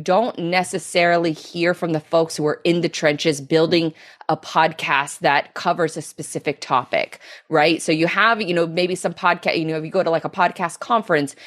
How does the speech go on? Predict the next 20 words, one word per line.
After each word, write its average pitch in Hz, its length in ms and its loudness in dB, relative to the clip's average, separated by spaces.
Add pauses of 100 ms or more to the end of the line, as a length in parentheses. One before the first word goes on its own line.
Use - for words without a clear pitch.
(140)
you'll 165 120 0
see 202 320 0
a - 80 4
lot 175 400 4
of, 160 240 4
you 160 120 -2
know, 151 80 0
talks - 480 0
on 147 100 2
how 151 160 -2
to 160 80 2
make 190 180 -4
money 240 300 -2
from 165 160 -4
your 143 120 -4
podcast 135 580 0
and 143 100 -8
things 160 220 -2
like 160 160 -2
that. 208 280 2